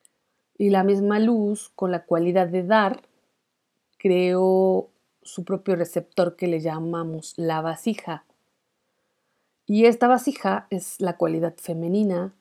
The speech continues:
el polo negativo, la izquierda, la que recibe. Y entonces, ¿qué hace con esa luz? Pues la transforma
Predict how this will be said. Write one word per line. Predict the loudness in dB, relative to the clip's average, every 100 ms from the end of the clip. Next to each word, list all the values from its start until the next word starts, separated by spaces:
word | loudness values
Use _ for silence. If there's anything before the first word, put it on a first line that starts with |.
| _ _ _ _ _
el | -4 -2
polo | 0 2 2
negativo, | 0 -2 0 2 2 0 -8 _ _ _ _
la | -4 -2
izquierda, | -4 -8 -2 0 2 -2 -8 -18 _ _ _ _ _ _ _ _ _ _ _ _ _ _ _ _ _ _ _ _ _
la | -6 -6
que | -4 -2
recibe. | 0 -2 0 2 4 2 0 _ _ _ _ _ _ _ _ _ _ _
Y | 0 0
entonces, | 0 -2 0 0 -2 -2 0 2 0 -4 -12
¿qué | 0
hace | 0 0
con | -4 -4
esa | -2 -2
luz? | 0 2 0 -2 -8 _ _ _ _ _ _ _
Pues | -8 -6
la | -8
transforma | -8 -16 -6 -2 -2 -4 -8 -12